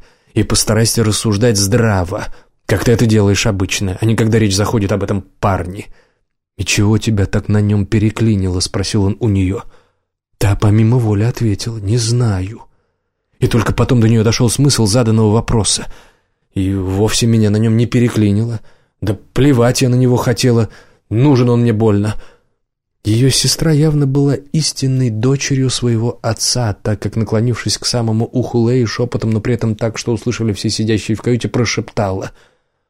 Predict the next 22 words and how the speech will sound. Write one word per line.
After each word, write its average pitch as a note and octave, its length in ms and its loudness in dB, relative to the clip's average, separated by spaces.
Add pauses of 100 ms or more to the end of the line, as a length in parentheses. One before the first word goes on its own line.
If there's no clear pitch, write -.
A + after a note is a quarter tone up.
(420)
"Так - 240 -8
я G#2 100 0
поняла, G#2 520 2
выходит, G#2+ 460 0
что - 240 -6 (120)
именно A#2 460 0
тебе A2+ 400 0
он B2+ 160 0
вообще-то A2+ 520 -4
очень A#2+ 480 -4
и A2+ 140 -6
нужен. G#2+ 600 -6 (640)
Не G#2+ 140 4
из-за G#2 200 2
этого A#2 240 0
ли G#2+ 100 0
ты A#2 100 -2
так G#2 240 -4
нервничаешь G#2+ 720 0
и B2+ 100 -4
бесишься, G#2+ 720 -2
а, C3 220 -2